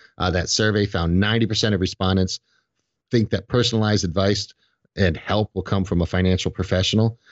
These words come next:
Uh, eighty-one percent of them, of the employers, also agreed that digital tools will play a larger role for employees by twenty thirty. Again, there's those of us who have been doing this and have some of that tech in place for you. I'm really encouraged by that ninety percent number 'cause I've always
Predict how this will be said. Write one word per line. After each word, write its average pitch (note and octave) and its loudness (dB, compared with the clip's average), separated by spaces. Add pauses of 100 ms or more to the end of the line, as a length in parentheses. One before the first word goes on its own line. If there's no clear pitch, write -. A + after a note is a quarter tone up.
(140)
Uh, F2+ 0 (100)
eighty-one A2 0
percent G2+ 0
of E2+ -2
them, E2+ 0
of E2+ 0
the F#2 2
employers, G2 0
also G2+ 0
agreed F#2+ 2
that E2 -2
digital F2+ 2
tools G#2+ 0
will G#2 -4
play G#2 0
a G2+ 2
larger G2+ 0
role G#2 2
for G#2+ -2
employees A2 0
by A2+ -2
twenty A2+ 0
thirty. A#2+ 0 (320)
Again, A2+ 0
there's G#2+ 2
those A2+ 2
of G2+ 0
us G#2+ 0
who A2 0
have F#2 2
been G2 2
doing G#2 2
this A2+ 0
and F#2 0 (280)
have G#2+ -2
some A2+ 0
of G#2 4
that F#2+ 0
tech G#2 -2
in F2+ 0
place A#2 0
for A#2 0
you. B2 2 (360)
I'm C#3 0
really C3+ 2
encouraged B2+ -2
by A#2 -2
that A2+ 2
ninety A2 2
percent G2 -2
number G#2+ 2
'cause F#2+ 0
I've F#2+ 0
always G#2 0